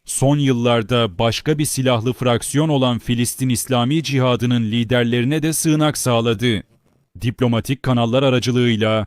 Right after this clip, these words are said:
Mısır, Amerika Birleşik Devletleri ve İsrail'den topraklarının yeni bir operasyonun yürütüleceği bir yer olmayacağına dair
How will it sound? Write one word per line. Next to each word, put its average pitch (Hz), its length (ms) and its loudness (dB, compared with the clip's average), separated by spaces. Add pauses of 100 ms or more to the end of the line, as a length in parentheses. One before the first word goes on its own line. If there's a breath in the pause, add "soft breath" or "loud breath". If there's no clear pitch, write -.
(160)
Mısır, 131 420 0
Amerika 120 540 0
Birleşik 117 400 -2
Devletleri 117 600 0 (180)
ve 117 220 0
İsrail'den 123 720 0
topraklarının 120 680 0
yeni 120 300 0
bir 156 60 2
operasyonun 123 640 2
yürütüleceği 117 640 0
bir 117 100 0
yer 120 220 0
olmayacağına 123 720 2
dair 110 420 2